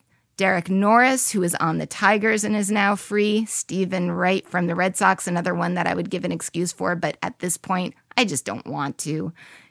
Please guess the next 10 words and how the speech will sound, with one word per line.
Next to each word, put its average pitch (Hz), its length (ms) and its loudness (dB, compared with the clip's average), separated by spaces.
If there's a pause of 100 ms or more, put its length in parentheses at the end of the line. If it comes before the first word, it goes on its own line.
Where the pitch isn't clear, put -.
Miguel 226 380 6
Sano 202 560 4
from 170 220 -2
the 175 80 -2
Twins, 226 640 0
Jose 208 460 2
Torres 214 520 2
of 175 120 -4
the 175 100 -4
Padres, 214 840 2